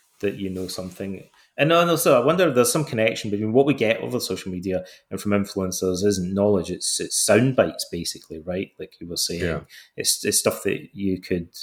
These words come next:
Speaker 1: rote learn or memorize or just kind of regurgitate, um, without understanding, um,
Speaker 2: Yeah.
Speaker 1: how it
Speaker 2: Well, I
Speaker 1: would be,
Speaker 2: think
Speaker 1: how
Speaker 2: so.
Speaker 1: that
Speaker 2: I, I don't follow any influencers, <laughs> so I don't know.
Speaker 1: Social media.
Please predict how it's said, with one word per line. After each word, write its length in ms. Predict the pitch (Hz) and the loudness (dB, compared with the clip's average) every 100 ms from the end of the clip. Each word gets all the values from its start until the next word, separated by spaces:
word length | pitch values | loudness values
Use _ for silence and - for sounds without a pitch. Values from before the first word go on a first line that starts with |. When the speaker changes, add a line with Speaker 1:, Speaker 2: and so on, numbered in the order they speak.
| - _ | -16 _
Speaker 1:
rote 400 | 104 95 98 98 | -8 2 2 4
learn 360 | 98 98 101 87 | 2 4 4 2
or 80 | 85 | 0
memorize 720 | 95 92 98 92 95 95 - - _ | 0 2 0 2 0 0 -4 -10 _
or 80 | - | -8
just 260 | 92 - - | -4 -4 -4
kind 120 | 92 | -2
of 80 | 90 | 0
regurgitate, 880 | 92 87 95 92 98 - 101 98 - - - - _ - | 0 0 0 2 -2 2 4 4 0 -8 -20 -20 _ -4
um, 600 | 90 92 92 92 90 87 _ _ _ _ _ _ _ _ - - | -2 0 -2 -4 -6 -8 _ _ _ _ _ _ _ _ -14 -2
without 320 | 110 104 98 | 2 4 2
understanding, 760 | 92 85 - 90 90 90 87 - _ - | 0 -4 -2 -2 -4 -6 -6 -10 _ -6
um, 760 | 90 90 90 87 87 90 87 - | -4 -2 -2 -2 -4 -4 -6 -10
Speaker 2:
Yeah. 60 | - | -16
Speaker 1:
how 140 | - 104 | 0 4
it 60 | |
Speaker 2:
Well, 100 | 131 | 4
I 60 | 135 | 4
Speaker 1:
would 80 | 131 | 4
be, 80 | 107 | 2
Speaker 2:
think 120 | 131 | 2
Speaker 1:
how 60 | |
Speaker 2:
so. 100 | 104 107 110 | 4 6 6
Speaker 1:
that 20 | 110 | 4
Speaker 2:
I, 80 | 113 | 0
I 20 | |
don't 260 | 107 110 90 | 2 0 -2
follow 300 | 107 95 90 | -4 -4 -4
any 180 | 80 | -6
influencers, 600 | 80 78 - 113 127 180 | -8 -10 -8 -4 0 2
<laughs> 40 | - | 4
so 160 | 285 | 4
I 80 | 143 | 4
don't 300 | 113 117 110 | 4 0 0
know. 300 | 104 101 92 95 _ _ _ - 120 - - _ _ | -4 -6 -6 -12 _ _ _ -14 -12 -14 -20 _ _
Speaker 1:
Social 360 | - 131 - 104 | 0 0 2 0
media. 280 | 107 107 | 0 0